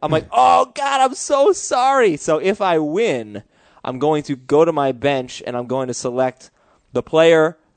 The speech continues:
who performed just worse than him, closest to Freeman but worse.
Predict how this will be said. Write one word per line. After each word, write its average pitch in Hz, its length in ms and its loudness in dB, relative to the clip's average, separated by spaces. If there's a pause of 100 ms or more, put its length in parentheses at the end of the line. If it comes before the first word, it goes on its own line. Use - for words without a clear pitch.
(220)
who 165 200 -2
performed 147 800 0
just 170 360 2
worse 147 500 2
than 113 180 -6
him, 101 180 -12
closest 190 520 0
to 170 80 -4
Freeman 156 360 -4
but 123 140 -2
worse. 117 600 -4